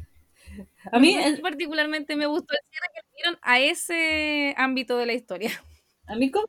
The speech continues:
Speaker 1: que me, me, no me, me era muy indiferente esa cuestión, como que, pero yo creo que eso va de, más de la mano con, con mis gustos, porque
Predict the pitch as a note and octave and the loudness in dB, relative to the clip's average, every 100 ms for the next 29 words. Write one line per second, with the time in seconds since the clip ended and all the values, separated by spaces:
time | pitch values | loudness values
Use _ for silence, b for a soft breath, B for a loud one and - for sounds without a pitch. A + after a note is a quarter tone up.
0 | A4 G#4 D4 A#3+ B3+ G#3+ B3 A#3 A3+ A#3+ | 0 0 0 0 -2 0 0 0 0 0
1 | D#4 E4+ E4 C4 C4 C#4+ E4 C4+ B3 B3 | 2 2 0 2 2 4 2 2 0 0
2 | B3+ C4 C4+ C#4+ - F#3+ - - - A#3 | 2 2 2 0 -6 -8 -8 -12 -8 -8
3 | A#3 A#3 A#3 B3 A#3+ A#3+ A3+ A#3 A3 G#3 | -4 -4 -4 -6 -4 -4 -4 -2 -4 -4
4 | F#3+ - - A3+ A#3+ - C4 E4+ G4 F4 | -8 -10 -4 2 2 2 2 4 2 2
5 | F#4 F4 D#4 E4+ C#4 A#3+ C4+ C#4 B3+ B3 | 4 4 4 2 0 -2 0 0 0 0
6 | B3+ C4 C4 A#3 - _ - G3 F#3 F3+ | -2 0 -2 -4 -10 _ -12 -10 -8 -6
7 | G#3 B3 C4+ B3+ B3+ - A3 A3 G#3+ G#3+ | 6 8 8 8 4 2 -4 -4 -6 -4
8 | G3 | -6